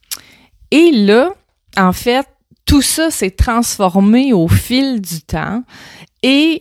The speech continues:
euh, j'ai donné naissance vraiment,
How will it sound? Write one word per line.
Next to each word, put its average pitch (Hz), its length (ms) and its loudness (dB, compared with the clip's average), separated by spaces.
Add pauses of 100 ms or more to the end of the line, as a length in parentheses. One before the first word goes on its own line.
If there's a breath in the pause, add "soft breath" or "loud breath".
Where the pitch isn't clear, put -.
euh, 165 540 -4 (540)
j'ai 196 280 2
donné 220 480 2
naissance 196 1000 0
vraiment, 190 880 -2